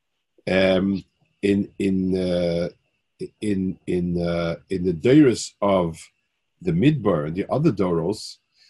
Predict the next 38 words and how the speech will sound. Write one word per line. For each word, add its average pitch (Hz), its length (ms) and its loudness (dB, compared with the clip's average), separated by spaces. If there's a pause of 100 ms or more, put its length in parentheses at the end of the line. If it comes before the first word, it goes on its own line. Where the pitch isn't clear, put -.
(220)
there 117 240 2
was 139 640 2
very 117 600 4
little 113 460 0 (840)
Teva 101 540 -2 (1040)
and 113 440 0 (220)
Kemat 127 400 -2
no 135 100 2
Bechira. 147 540 0 (460)
In 139 80 2
other 151 40 6
words, 131 120 2
they 143 80 6
were 139 100 4
sitting 147 540 2
in, 110 300 0
in 107 120 -2
a, 104 120 -2
in 104 140 -2
a, 95 160 -4
in 101 100 -6
a 98 80 -2
life, 98 600 -4 (840)
in 101 300 -6
a, 101 160 -4
in 95 100 -2
a, 95 160 -6
in 90 160 -6
a, 92 180 -10
in 90 120 -6
a, 87 420 -4
in 80 80 -8
a 78 40 -10
Tfus - 480 -6
of 92 120 -8 (100)
Chaim, 104 340 -2
in 82 100 -6
a, 82 160 -8